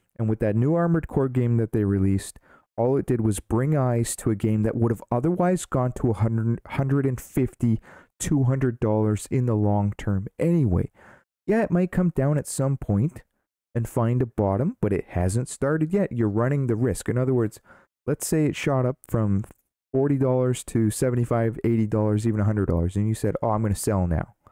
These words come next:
I'm gonna try to, and try to re-buy it back later." Because I think it's gonna come down 'cause it only went up for X Y Z reason. Well, you run the risk of that not happening.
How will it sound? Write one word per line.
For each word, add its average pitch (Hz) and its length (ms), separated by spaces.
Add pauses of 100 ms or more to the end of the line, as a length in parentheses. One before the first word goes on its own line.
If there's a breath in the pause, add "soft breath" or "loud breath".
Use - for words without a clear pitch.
(360 soft breath)
I'm 110 100
gonna 104 180
try 113 240
to, 98 140
and 104 260
try 113 220
to 95 80
re-buy 104 800
it - 100
back 101 240
later." 107 380 (320 soft breath)
Because 101 280
I 98 80
think 101 220
it's 92 120
gonna 95 180
come 98 200
down 101 240
'cause 92 200
it 92 80
only 90 240
went 117 200
up - 160
for 110 200
X - 220
Y 92 200
Z 87 200
reason. 180 460 (1300 soft breath)
Well, 117 260
you 110 160
run 113 220
the 170 100
risk 127 280
of 104 120
that 104 240
not 101 420
happening. - 600